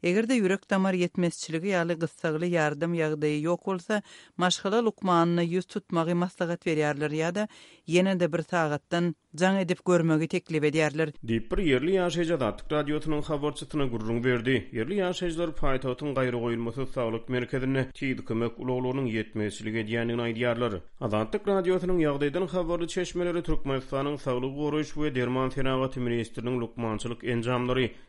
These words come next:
Speaker 2: tiz kömek ulaglary, olaryň ätiýaç şaýlary boýunça ýardym sorap, saglyk pudugyny gödäwçilik edýän hökümet başlygynyň orunbasaryna bir näçe gezek haýyşnama bilen ýüz tutan aýdýarlar.
Speaker 1: Ýöne bu haýyşnamalara kanagatlanarly jogap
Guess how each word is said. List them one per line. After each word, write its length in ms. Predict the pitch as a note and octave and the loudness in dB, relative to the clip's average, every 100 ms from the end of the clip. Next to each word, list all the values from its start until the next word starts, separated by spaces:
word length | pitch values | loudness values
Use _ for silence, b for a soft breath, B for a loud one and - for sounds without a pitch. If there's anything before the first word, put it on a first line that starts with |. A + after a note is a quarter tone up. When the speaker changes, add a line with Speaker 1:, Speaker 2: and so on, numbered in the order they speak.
| - | -8
Speaker 2:
tiz 240 | C3 A2+ G2 | -4 -4 -2
kömek 340 | A#2+ A#2+ A2+ | -4 -4 -4
ulaglary, 540 | B2 B2 B2+ B2+ B2 G#2 | -2 0 0 2 2 0
olaryň 340 | A#2 A2 A#2+ B2 A#2 | -2 -2 0 0 -2
ätiýaç 400 | G#2+ - B2 B2 - | -2 -2 -2 -4 -4
şaýlary 340 | A2+ G#2+ A#2 A#2+ | -2 -2 -2 -2
boýunça 340 | A#2+ - C3+ B B B - | -2 -2 -4 B B B -4
ýardym 480 | A#2+ A2+ G#2+ G2+ A2+ | 0 0 0 -2 -6
sorap, 380 | - B2 B2+ A#2+ | -2 -2 -2 -2
saglyk 380 | - G#2 A2 G#2+ | -4 -4 -4 -6
pudugyny 400 | A#2 A2+ A#2 B2 A2 | -6 -4 -2 -2 -2
gödäwçilik 500 | G#2+ G#2 G2+ A#2+ A#2 | -2 -4 -4 -2 -2
edýän 300 | A#2 B2+ B2 B B B - | 0 0 0 B B B -6
hökümet 480 | B2 - A2 A2+ - | -4 -2 -2 -2 -2
başlygynyň 440 | B2 - B2 B2 | -2 -2 -2 0
orunbasaryna 680 | A#2 G#2+ G#2 G#2 G#2+ G#2+ A2 | 0 0 -2 -2 -4 -4 -4
bir 80 | A2+ B2+ | -4 -2
näçe 240 | B2 - | -2 -2
gezek 260 | B2+ B2+ - | -2 -2 -4
haýyşnama 680 | A#2+ A2 G#2 - G#2 G2+ A2 | -2 -2 -2 -4 -6 -4 -4
bilen 220 | A#2 B2+ A2+ b b b - | 0 0 -2 b b b -12
ýüz 340 | A2 A#2+ A#2+ | -4 -2 -2
tutan 320 | - - G#2+ A#2 | -4 -4 -2 0
aýdýarlar. 720 | A#2 A#2 A2+ A#2+ A#2 B2 F2+ - _ F3 | 0 0 0 0 2 -2 -2 -10 _ 2
Speaker 1:
Ýöne 340 | G3+ A#3 B3 | 6 6 6
bu 100 | A3 - | 4 2
haýyşnamalara 920 | F#3 F3 - F3 E3 E3 D#3+ D#3 G3+ | 2 2 2 2 2 2 2 2 0
kanagatlanarly 1080 | - F#3+ F3+ E3+ E3 E3 E3 D#3+ C#3+ F3+ E3+ | 0 2 2 2 0 0 2 2 2 0 2
jogap 380 | E3+ D#3 E3 | 2 4 2